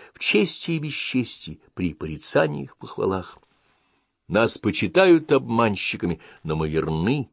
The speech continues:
мы неизвестны, но нас узнают. Нас почитают умершими, но мы живы, нас наказывают, но мы не умираем, мы нищи, но обогащаем многих, мы ничего не имеем, но обладаем всем.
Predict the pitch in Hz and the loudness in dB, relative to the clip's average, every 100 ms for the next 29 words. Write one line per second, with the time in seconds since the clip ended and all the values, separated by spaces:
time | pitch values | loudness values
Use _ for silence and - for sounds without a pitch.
0 | _ - - 87 90 87 87 80 76 131 | _ -20 -8 -2 0 2 0 0 4 4
1 | 135 - 120 - - - 82 80 - 71 | 6 4 -2 -6 -14 -6 -4 -2 -4 -8
2 | 73 71 104 156 - _ _ _ _ _ | -8 -8 -8 -10 -16 _ _ _ _ _
3 | _ 87 82 - - - 87 82 - 78 | _ -6 -4 -6 -8 0 2 0 -2 -2
4 | 90 113 - - 90 82 _ _ _ 80 | 2 2 0 -4 -6 -6 _ _ _ -8
5 | 71 67 64 78 147 120 90 - - 82 | -6 -8 -8 -4 -2 -4 -8 -12 -8 0
6 | 90 - 87 90 - 135 190 170 170 165 | 2 4 2 0 4 4 6 4 4 6
7 | 139 - - - 107 107 104 98 92 87 | 4 0 -16 0 4 4 4 2 0 0
8 | 85 87 87 82 - - - 95 123 123 | 2 2 2 0 -6 -14 0 4 6 6
9 | 101 135 180 151 - - 139 127 117 113 | 4 2 2 0 -2 -4 -2 0 0 0
10 | 101 98 - - 95 90 87 87 90 78 | 0 -2 -2 -2 -2 -2 -2 0 -2 -4
11 | - - - 156 170 170 160 143 - 127 | -14 -20 -12 0 2 2 0 -2 -2 -2
12 | 110 95 85 80 82 80 71 - _ _ | 0 0 -2 -2 -2 -4 -8 -16 _ _
13 | 104 90 87 85 92 82 82 - 90 80 | -4 -2 0 -2 -2 -4 -6 -4 -4 -4